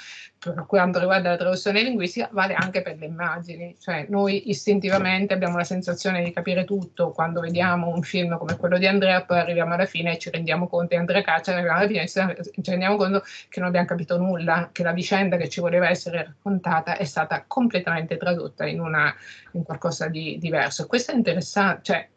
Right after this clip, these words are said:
non è solo interessante, ma funziona secondo me. Ecco, forse dire che è interessante è riduttivo. Poi è, è un discorso ampio.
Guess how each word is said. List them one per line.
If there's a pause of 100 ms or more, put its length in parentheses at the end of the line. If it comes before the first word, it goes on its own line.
non
è
solo
interessante,
ma
funziona
secondo
me.
Ecco,
forse
dire
che
è
interessante (380)
è
riduttivo.
Poi
è,
è
un
discorso
ampio.